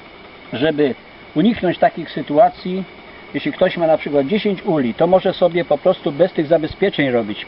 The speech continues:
Yy, rapicid jest około tysiąc razy mniej szkodliwy niż amitraza. Nie ma takiej z mocnej obawy, ale jeśli ja trzykrotnie, yy,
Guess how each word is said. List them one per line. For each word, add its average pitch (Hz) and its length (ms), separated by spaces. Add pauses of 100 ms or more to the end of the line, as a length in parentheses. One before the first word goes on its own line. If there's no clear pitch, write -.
(140)
Yy, 120 400 (360)
rapicid 170 480
jest 156 160
około 175 320
tysiąc 214 560
razy 165 400
mniej 170 340
szkodliwy 170 640
niż 160 360
amitraza. 165 640 (640)
Nie 185 180
ma 202 120
takiej 185 320
z 160 60
mocnej 170 340
obawy, 143 420
ale 151 140
jeśli 165 260
ja 180 140
trzykrotnie, 175 680 (720)
yy, 117 760